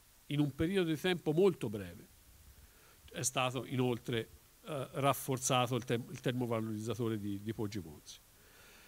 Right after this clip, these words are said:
Eh, rafforzata la campagna antincendio e poi è stata introdotta questa, questa cosa dell'obbligo della revisione, della revisione delle caldaie ogni anno, che è stata percepita da alcuni come una vessazione inutile.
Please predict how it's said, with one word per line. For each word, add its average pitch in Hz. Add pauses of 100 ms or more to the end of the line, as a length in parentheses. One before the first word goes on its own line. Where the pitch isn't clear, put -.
(500)
Eh, 139 (560)
rafforzata 151
la 127
campagna 127
antincendio 117 (180)
e 262
poi 135
è 233
stata 156
introdotta 160
questa, 160 (140)
questa 196
cosa 131
dell'obbligo 156
della 151
revisione, 156
della 156
revisione 156
delle 143
caldaie 120
ogni 120
anno, 104 (300)
che 254
è 226
stata 143
percepita 143
da 117
alcuni 131
come 110
una 113
vessazione 110
inutile. 113